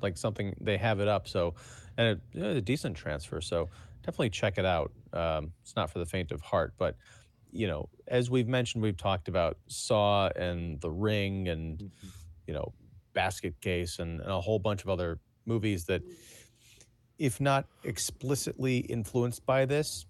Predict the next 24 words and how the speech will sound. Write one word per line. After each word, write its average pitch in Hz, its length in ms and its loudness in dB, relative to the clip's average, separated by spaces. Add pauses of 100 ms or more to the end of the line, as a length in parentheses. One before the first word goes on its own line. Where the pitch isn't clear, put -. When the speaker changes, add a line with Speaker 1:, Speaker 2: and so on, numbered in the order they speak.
(640)
Speaker 1:
you 113 100 2
can 110 160 -2
watch 113 280 4
this 104 200 0
movie 104 260 0
and 90 140 -2
see 98 380 0
where 90 340 0
other 101 180 2
people 92 320 -2
have 78 120 -2
taken 90 420 0
similar 87 380 0
concepts 87 720 -2
in 87 120 -2
other 80 200 0
Speaker 2:
Mm-hmm. 98 80 0
Speaker 1:
directions 85 680 -2
that 92 140 2 (400)
got 101 180 4
a 82 80 4
lot 104 260 4
more 101 140 0
notoriety, 82 800 0